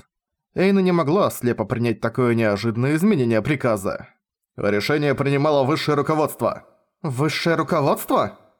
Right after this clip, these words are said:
«Да. Нам приказали изменить заявление. Босс выглядел не слишком довольным. Если бы я предположил, я бы сказал, что это решение пришло не из собрания глав».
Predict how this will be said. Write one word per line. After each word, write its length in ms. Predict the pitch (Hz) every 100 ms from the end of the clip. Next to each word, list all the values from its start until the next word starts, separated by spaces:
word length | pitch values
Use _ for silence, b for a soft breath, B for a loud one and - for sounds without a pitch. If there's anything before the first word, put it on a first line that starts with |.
| _ -
«Да. 420 | 123 139 - - _ _
Нам 240 | - 120 131
приказали 500 | 135 127 113 143 185
изменить 360 | 165 139 139
заявление. 680 | 120 143 131 139 113 87 - - b b b
Босс 320 | 113 135 135
выглядел 420 | 135 139 131 135
не 120 | 135 143
слишком 360 | 226 - 143
довольным. 580 | 135 127 123 98 - - _ _ _ -
Если 340 | 107 117 143
бы 120 | 127
я 80 | 127
предположил, 760 | 117 117 127 120 117 160 123 - _
я 200 | - 170
бы 100 | 170
сказал, 360 | 143 156 175 151
что 140 | -
это 120 | 151 139
решение 360 | 131 180 156
пришло 360 | 131 131 - 165
не 120 | 147
из 100 | 139
собрания 440 | - 151 185 123
глав». 420 | 113 139 - -